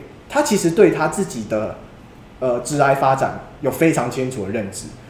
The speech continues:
而且他非常清楚自己从学生时期，他在每一个时期其实会反省自己有什么地方做错。那他会回头看我这五年我在学生的时期到底有什么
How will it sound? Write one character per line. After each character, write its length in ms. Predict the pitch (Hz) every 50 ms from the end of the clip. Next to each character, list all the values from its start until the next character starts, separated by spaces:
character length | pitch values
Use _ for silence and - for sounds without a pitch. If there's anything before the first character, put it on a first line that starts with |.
| - - -
而 80 | 123
且 140 | 131 147 131
他 140 | - 139 147
非 120 | 147 175
常 140 | 170 143 135
清 220 | 131 - 139 139 131
楚 160 | - 113 95
自 160 | - - 160
己 180 | 135 - 107 85 -
从 180 | - 110 107
学 160 | 107 - 117 110
生 180 | - 131 135
时 160 | 135 - 117
期， 220 | 110 - - 98 98
他 120 | - 160 147
在 100 | 214 185
每 160 | 131 113 123
一 20 |
个 80 | 139 127
时 140 | - - 107
期 100 | - 107
其 140 | - 113
实 140 | 107 - 117 104 -
会 160 | 127 110 98 - - - - - - - - - - -
反 180 | - 135 151 165
省 160 | - 139 110
自 100 | - 131
己 180 | 120 - 101 - - - - - - - - - - - - - -
有 60 | 131
什 100 | 127 131
么 80 | 120 117
地 80 | 139 117
方 180 | 113 107 113
做 160 | - 123 98
错。 200 | 87 - - - - - - - - - - - -
那 280 | 156 147 139 120 - - - - - - -
他 140 | - 147
会 100 | 147 -
回 180 | - - 127 117
头 140 | - 120 117
看 180 | 113 - 147
我 140 | 123 107 104 104
这 80 | - 131
五 140 | 107 107 107
年 140 | 104 98 98
我 80 | 101
在 120 | 101 127 117
学 160 | - 107 104
生 120 | 110 113
的 80 | 113 104
时 140 | - 98 101
期 140 | 95 107
到 160 | 104 127 117 104
底 60 | 104
有 40 | 107
什 80 | - 104
么 80 | 98